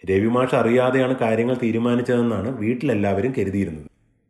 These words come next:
അമ്മാവൻ അന്ന് വൈകിട്ട് വന്നപ്പോൾ അമ്മ കാര്യം പറഞ്ഞു. മറുപടി ഒന്നും പറഞ്ഞില്ല. പിറ്റേന്ന് രാവിലെ ആദ്യ ബസ്സിന്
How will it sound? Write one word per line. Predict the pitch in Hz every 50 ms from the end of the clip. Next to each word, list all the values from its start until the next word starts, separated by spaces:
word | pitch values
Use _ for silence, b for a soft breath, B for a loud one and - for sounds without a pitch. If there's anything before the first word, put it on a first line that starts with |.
| _ _
അമ്മാവൻ | 101 104 113 120 131 139 156 156
അന്ന് | 139 123 127 143
വൈകിട്ട് | 139 131 117 113 113 117 117 123
വന്നപ്പോൾ | 113 104 98 101 110 107 - - 98 101 123 - - - - -
അമ്മ | 95 92 110 117 -
കാര്യം | 95 87 87 87 101 98
പറഞ്ഞു. | 92 - - - - - _ _ _ _ _ _ _ _ _ _ -
മറുപടി | 101 104 110 113 113 117
ഒന്നും | 107 98 95 101 101 92
പറഞ്ഞില്ല. | 85 82 80 82 78 76 73 - b b b b b b
പിറ്റേന്ന് | - 98 95 - 131 127 131 123
രാവിലെ | 110 101 101 104 107 98
ആദ്യ | 95 95 104 110 113 131
ബസ്സിന് | 104 92 - 90 90